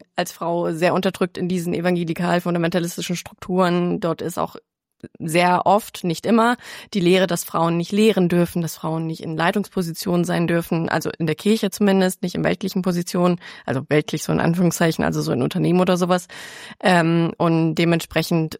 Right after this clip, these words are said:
ist das auch ein Weg, um mir meine Stimme zurückzuerobern, weil mir meine Stimme jahrelang genommen wurde von den Strukturen.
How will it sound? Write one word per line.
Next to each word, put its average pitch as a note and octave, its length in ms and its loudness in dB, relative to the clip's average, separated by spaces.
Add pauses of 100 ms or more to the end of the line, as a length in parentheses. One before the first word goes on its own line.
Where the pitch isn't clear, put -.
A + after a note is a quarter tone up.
ist F3 140 -6
das D#3+ 160 -2
auch - 180 -2
ein E3 200 -2
Weg, E3+ 220 0
um F3 140 0
mir E3+ 140 2
meine D#3+ 220 2
Stimme F3 280 0
zurückzuerobern, D#3+ 1080 0
weil D#3+ 120 4
mir E3+ 360 2
meine E3 180 0
Stimme F#3 300 2
jahrelang E3 420 2
genommen E3 380 2
wurde D#3 200 2
von D#3 380 -2
den D#3+ 180 0
Strukturen. D#3+ 680 -4